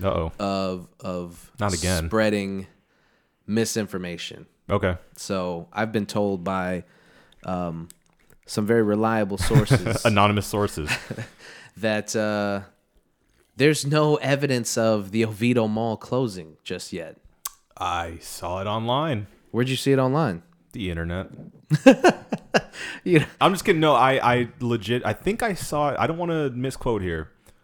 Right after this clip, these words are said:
Speaker 1: or misappropriate,
Speaker 2: Well,
Speaker 1: but
Speaker 2: okay, let me, let me just pause you there
Speaker 1: Okay.
Speaker 2: because y-, you quoted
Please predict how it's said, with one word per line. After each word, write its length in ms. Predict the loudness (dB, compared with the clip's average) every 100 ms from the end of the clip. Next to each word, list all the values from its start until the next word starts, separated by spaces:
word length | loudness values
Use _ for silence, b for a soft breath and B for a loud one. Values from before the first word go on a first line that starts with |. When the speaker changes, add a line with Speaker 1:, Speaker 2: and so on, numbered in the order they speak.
| _ -4
Speaker 1:
or 60 |
misappropriate, 580 | -4 -2 -2 -2 -2 4
Speaker 2:
Well, 160 | 6 6
Speaker 1:
but 200 | 0 -2
Speaker 2:
okay, 100 | -2
let 140 | 0 2
me, 220 | 0 -2 -2
let 100 | -2
me 80 | 0
just 180 | -2
pause 220 | 0 0 2
you 80 |
there 180 | 2 4 2
Speaker 1:
Okay. 140 | 0
Speaker 2:
because 440 | 2 2 0 -4 -14 _ _ -20 -20 _ _
y-, 140 | -16 -16 -8
you 220 | -4 -4
quoted 760 | -4 0 4 6 6 4 0